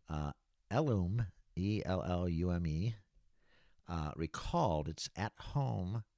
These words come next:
coronavirus test because the concerns about a higher than acceptable rate of false positives. Uh, the recall included roughly two million of the three point five million, uh, home tests that Ellume have shipped to the U S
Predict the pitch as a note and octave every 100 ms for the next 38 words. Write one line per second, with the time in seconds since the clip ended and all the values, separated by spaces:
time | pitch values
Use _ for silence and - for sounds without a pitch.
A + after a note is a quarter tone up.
0 | _ _ - F#2 F2+ E2 E2 D#2+ - -
1 | D3 - - C#2+ - D#2+ C#2+ - - D2+
2 | E2 - - D#2 D2+ D#2 - - - -
3 | - D#2+ D2+ D#2+ - B2+ - C#3+ D3 A#2+
4 | G2 F#2 - - A#2+ - G#2+ C#2+ C#2 -
5 | E2 F2 A2+ D2+ - E2+ - - - C#3
6 | - A#2 G1+ - - - - - - -
7 | - D#2 C2+ A#1+ D2 F#2 C#3 - E2 D#2+
8 | D#2 - F2+ E2 D2+ E2 B2 - D#2 D#2
9 | - C#3+ D#3 F3+ F#3+ - E2 F2 G#2 D3+
10 | C3+ D#2+ D#2+ - E2+ - - G#2+ G2 E2
11 | E2 E2+ D#2+ E2 D#2 E2 - - C3+ E3
12 | D3+ - F#3 - - - - - - _
13 | - D#2+ - A#2 B2+ E2 E2 F2 D2+ -
14 | A#2 - - F#2+ F#2+ G2 G#2+ G2+ - -